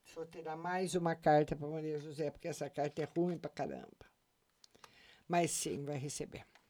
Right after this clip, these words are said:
A carta da confirmação chegou, que recebe, mas demora. Tá bom, minha linda? Tá certo? E eu queria convidar você a estar comigo amanhã,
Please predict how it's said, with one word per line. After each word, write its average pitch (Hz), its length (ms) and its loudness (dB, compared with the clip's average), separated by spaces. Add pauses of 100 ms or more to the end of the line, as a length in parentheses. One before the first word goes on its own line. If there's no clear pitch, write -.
(1040)
A 143 480 2
carta 160 380 0
da 156 80 0
confirmação 160 800 -2
chegou, 202 480 8
que - 200 8
recebe, 180 680 10
mas 165 240 10
demora. 220 500 12 (1700)
Tá 143 140 2
bom, 156 280 6
minha 220 320 10
linda? 240 680 12 (1160)
Tá 170 160 8
certo? 208 680 10 (480)
E 339 320 12
eu 320 140 12
queria 285 480 12
convidar 240 540 12
você 226 340 12
a 226 80 12
estar 214 380 12
comigo 202 500 12
amanhã, 247 680 12